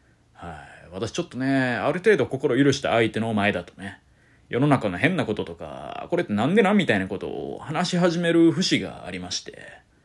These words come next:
まあ、細かいなとかね、思われてるんでしょうけど、そういう話をね、その日もいろいろ喋ってて、その中の一つとしてね、人一倍が、まあ、出てきたわ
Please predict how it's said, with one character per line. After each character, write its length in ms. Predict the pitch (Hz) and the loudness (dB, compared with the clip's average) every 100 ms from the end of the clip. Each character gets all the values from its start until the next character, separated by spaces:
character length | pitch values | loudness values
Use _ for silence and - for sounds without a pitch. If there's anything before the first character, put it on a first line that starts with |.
| _ _ _ _ _ | _ _ _ _ _
ま 100 | 180 | -4
あ、 20 | |
細 160 | 247 262 | 0 4
か 100 | 233 | 4
い 80 | 226 | 6
な 160 | 233 | 4
と 80 | 190 | 4
か 100 | 143 | 2
ね、 300 | 156 123 - _ | 0 0 -4 _
思 120 | 165 190 | 2 6
わ 60 | |
れ 80 | 202 | 8
て 100 | 208 | 10
る 120 | 240 | 10
ん 20 | |
で 80 | 185 | 6
し 100 | - | 4
ょ 40 | 87 | -2
う 40 | |
け 80 | - | -6
ど、 500 | 98 92 73 - - | -8 -8 -12 -18 -6
そ 80 | 202 | 0
う 20 | |
い 20 | |
う 20 | 196 | 4
話 260 | 208 156 | 4 4
を 80 | 131 | 2
ね、 300 | 147 143 131 | 0 0 -2
そ 140 | - 156 | -2 -2
の 60 | |
日 40 | 151 | 0
も 140 | 120 | 4
い 40 | |
ろ 120 | 127 139 | 6 6
い 20 | |
ろ 60 | |
喋 220 | 143 165 - | 6 4 2
っ 40 | |
て 100 | 156 | -2
て、 320 | - 67 71 - - - | -2 -6 -10 -18 -20 -10
そ 140 | - 214 | -2 2
の 80 | |
中 200 | 202 202 | 2 4
の 80 | 233 | 4
一 200 | 165 269 | 4 2
つ 80 | - | 2
と 100 | 113 | -2
し 80 | - | -2
て 140 | 87 | -8
ね、 280 | - 120 - _ _ | -8 -10 -12 _ _
人 180 | - 127 | 0 2
一 140 | 110 | 4
倍 180 | 120 113 | 6 6
が、 380 | 110 110 117 117 | 6 6 6 4
ま 420 | 131 95 - - | 2 0 -8 -12
あ、 40 | 101 | 0
出 160 | 135 | 2
て 60 | 139 | 2
き 80 | - | 2
た 100 | |
わ 120 | 117 | 0